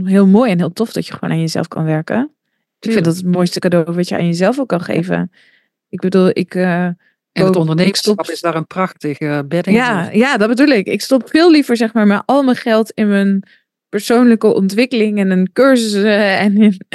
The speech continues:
Speaker 1: <laughs> in, in, snap je, in, in transformaties of in, weet je, dat soort dingen dan in materiële dingen. Dat vind ik ook wel heel mooi, dat het, dat gaat nog wel steeds meer, weet je, dat die behoefte is nog steeds, wordt steeds groter.
Speaker 2: Ja,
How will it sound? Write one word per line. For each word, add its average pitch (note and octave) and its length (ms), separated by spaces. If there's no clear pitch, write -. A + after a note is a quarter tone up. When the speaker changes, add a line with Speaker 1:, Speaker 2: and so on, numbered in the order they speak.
Speaker 1:
<laughs> A#3+ 240
in, G#3+ 320
in, A3 320
snap A#3+ 260
je, D4 80
in, A#3 320
in G3+ 200
transformaties A3+ 920
of G3 200
in, F#3 200
weet G#3+ 160
je, A3+ 60
dat G3 160
soort G3+ 160
dingen F3+ 240
dan F#3 220
in G3 260
materiële G3+ 540
dingen. G3 420
Dat D#4+ 220
vind D#4 160
ik G#3+ 100
ook F#3+ 80
wel F#3 100
heel F#3+ 120
mooi, G3 220
dat F3 120
het, F#3 200
dat - 140
gaat A3 160
nog B3 140
wel A#3+ 140
steeds A3+ 320
meer, F#3+ 480
weet G3 160
je, - 60
dat F#3+ 180
die F#3+ 100
behoefte F#3 540
is - 120
nog F#3+ 120
steeds, F#3 380
wordt F#3+ 260
steeds E3 240
groter. D#3+ 420
Speaker 2:
Ja, E3 220